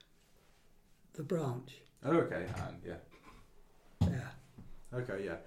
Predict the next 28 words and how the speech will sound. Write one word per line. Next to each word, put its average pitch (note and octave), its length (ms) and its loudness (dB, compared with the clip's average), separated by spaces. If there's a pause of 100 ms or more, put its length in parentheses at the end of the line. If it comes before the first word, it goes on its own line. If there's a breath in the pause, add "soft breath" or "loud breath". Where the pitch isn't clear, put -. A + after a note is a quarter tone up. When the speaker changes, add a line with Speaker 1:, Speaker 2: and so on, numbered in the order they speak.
Speaker 2:
Just A#2+ 140 -4
wanted A#2 160 2
to A2+ 60 0
know G2 180 0
how F#2 220 0
that - 140 -2
happened, E2+ 400 -4
'cause, E2+ 220 -2
Speaker 1:
Mm. - 80 -2
Speaker 2:
yeah, - 440 -8 (300)
yeah. D#3+ 80 -4
Speaker 1:
Yeah. D#3 160 -2 (760 soft breath)
Well, F3+ 160 2
he, F3 60 2 (160)
he C#3 60 -2
got E3 380 0
so D#3+ 220 6
angry, C#3+ 340 0
he, C#3 340 -2
he, D#3 160 -2 (280)
he, D#3 960 -8
and D3 220 -4
I C3+ 40 -2
think F3+ 260 0
he C#3+ 200 -2
was, - 180 -8 (760 loud breath)
he F3 120 6
was, E3+ 260 0